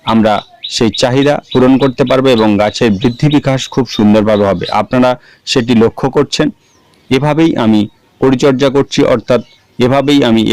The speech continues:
এই ফুলকপির খাবারের চাহিদা মিটিয়েছি। এর পাশাপাশি অবশ্যই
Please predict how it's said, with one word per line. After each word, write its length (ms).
এই 80
ফুলকপির 560
খাবারের 540
চাহিদা 380
মিটিয়েছি। 520
এর 200
পাশাপাশি 540
অবশ্যই 560